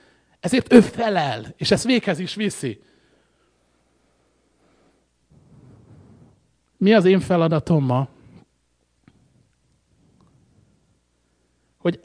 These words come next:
ezt a dolgot, amit ki is hangsúlyoztam Páltól,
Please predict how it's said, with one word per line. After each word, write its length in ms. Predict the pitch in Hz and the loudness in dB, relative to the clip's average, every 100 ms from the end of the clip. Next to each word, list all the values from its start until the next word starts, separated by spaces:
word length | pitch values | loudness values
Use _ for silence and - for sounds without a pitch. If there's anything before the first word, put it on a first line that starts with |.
| _ | _
ezt 220 | 226 226 | 0 0
a 40 | 208 | -2
dolgot, 420 | 180 170 143 147 | 0 0 -2 -6
amit 180 | 156 143 | -8 -8
ki 140 | 233 | -10
is 120 | 208 | -6
hangsúlyoztam 920 | 175 170 - 135 123 110 - 123 123 - - - _ _ _ - | -2 0 0 -2 -4 -6 -10 -10 -10 -14 -20 -20 _ _ _ -8
Páltól, 580 | 165 143 - 127 123 | -6 -6 -8 -14 -14